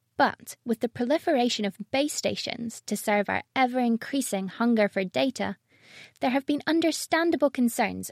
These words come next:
over the safety of exposure to microwave radiation. So should we be concerned? We put the question to our listeners on the forum.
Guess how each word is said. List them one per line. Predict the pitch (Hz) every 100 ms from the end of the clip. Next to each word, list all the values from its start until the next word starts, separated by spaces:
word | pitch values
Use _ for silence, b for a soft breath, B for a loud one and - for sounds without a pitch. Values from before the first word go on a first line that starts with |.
| 220
over | 208
the | 208
safety | - - 262 - 302
of | 277
exposure | 285 - 339 320 - - -
to | 254
microwave | 220 180 - 190 185 202 -
radiation. | 208 214 208 220 - - 226 _ _ _ _ _ B B B B B
So | -
should | 302 - 381
we | 359
be | 330 320
concerned? | - 254 - 208 78 220 - _ _ _ _ _ _ -
We | 262 330
put | - 311
the | 277
question | 262 247 - 240
to | 226
our | 202
listeners | 202 233 - 208 208
on | 190
the | 185
forum. | - 208 - 240